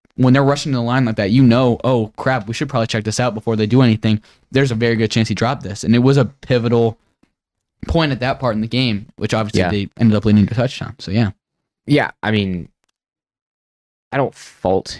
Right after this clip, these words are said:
Speaker 2: him necessarily, right? Because it's like, why, like, there's no reason to believe he didn't catch it other than them jumping up and running to the line. But, like, why, out of, like, abundance of caution, why wouldn't you throw the challenge flag on that?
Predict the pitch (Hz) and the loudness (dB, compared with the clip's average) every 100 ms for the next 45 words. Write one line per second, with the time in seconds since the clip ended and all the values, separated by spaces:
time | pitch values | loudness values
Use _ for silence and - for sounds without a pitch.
0 | - 139 147 147 123 - 117 - 107 113 | -2 0 2 0 -2 -4 -6 -4 -2 0
1 | 120 135 - _ _ _ - 104 107 107 | -2 -4 -8 _ _ _ -6 -4 -4 -6
2 | 95 92 98 85 - 87 90 80 _ _ | -6 -6 -4 -2 0 -2 -2 -6 _ _
3 | _ _ _ _ - 92 101 107 107 92 | _ _ _ _ -10 -4 -2 0 0 0
4 | 95 101 92 87 90 87 76 69 76 76 | 0 0 -2 0 0 0 -2 -2 -2 -2
5 | - 110 120 - 85 101 117 123 135 131 | -4 -2 -2 -2 -2 0 0 0 0 0
6 | 135 139 135 135 139 127 131 135 127 127 | -2 -2 -4 -2 0 0 2 2 2 2
7 | 127 135 - - - - - 147 143 117 | 2 0 -6 -20 -20 -20 -8 -2 -2 0
8 | 120 120 - _ - _ - 123 117 92 | -2 -2 -8 _ -20 _ -6 -4 -2 -4
9 | 67 _ _ _ _ _ - 107 110 117 | -8 _ _ _ _ _ -8 -4 -2 -2
10 | 101 87 - 110 101 87 92 95 95 82 | -4 -8 -6 -6 -4 -2 0 0 -2 -6
11 | - - 95 92 - 98 107 90 - 85 | -8 0 2 0 -2 -4 -2 -4 -6 -6
12 | 80 82 80 82 - | -6 -6 -6 -6 -10